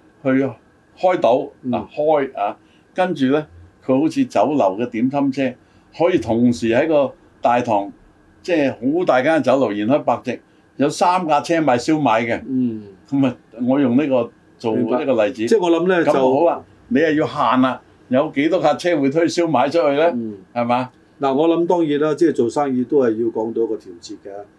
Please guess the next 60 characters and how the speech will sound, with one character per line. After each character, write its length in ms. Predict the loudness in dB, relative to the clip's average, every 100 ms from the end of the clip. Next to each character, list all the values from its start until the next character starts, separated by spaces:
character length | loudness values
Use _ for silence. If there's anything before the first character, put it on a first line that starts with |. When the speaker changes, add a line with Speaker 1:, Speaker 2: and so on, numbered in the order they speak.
| _ _
Speaker 2:
即 60 | -2
係 80 | 0
濫 320 | -2 -4 -2
咗 140 | 0 0
之 180 | 0
後， 80 | -2
對 140 | -2 -6
大 160 | -6
家 100 | -8
都 80 | -8
冇 140 | -6
好 160 | -8 -8
處。 60 | -6 -6
Speaker 1:
嗱， 40 | -8 _ _
我 180 | 0 2
哋 80 | 0
睇 320 | 0 -2 -2 -8 _ _ -18 -4
不 120 | -4 -4
停 240 | -10 -8
喺 320 | -6 -2 -2 -2 -6
過 300 | -2 0 2
去 60 | 0
呢 320 | 0 0 0
兩 260 | 0 -2 -6
年 100 | -8 -12 -8
幾 180 | -6
啦， 220 | -4 -6 -8 _ _ _ _ -12
又 80 |
開 340 | -10 -4 -2 -2
咗 60 | -2
啲 280 | -2 -2 -4 _ _ _
新 240 | -6 0 2 4 4
嘅， 420 | 2 0 -2 -6 -8
呃， 460 | -10 -8 -6 -8 -12 -18 _ _ _ -8
叫 100 | -6
做 160 | -4 -6
度 180 | -6
假 120 | -4 -4
村 200 | -4 -8
或 140 | -6
者 60 | -6
酒 240 | -6 -6
店。 200 | -4 -4
Speaker 2:
嗯。 160 | -4 -6 -12 -20 _ -10
Speaker 1:
啊， 100 | -2
有 220 | 0 0
啲 180 | 0 -2
入 60 |
邊 200 | 2 2
有 180 | 2 0
賭 180 | -2 -4
場 260 | -4 -6 -6
㗎 60 |
喎， 160 | -6 -6
有 140 | -4
啲 100 | -2
係 80 | -2
冇 160 | -2 -6
㗎 200 | -8
喎。 120 | -8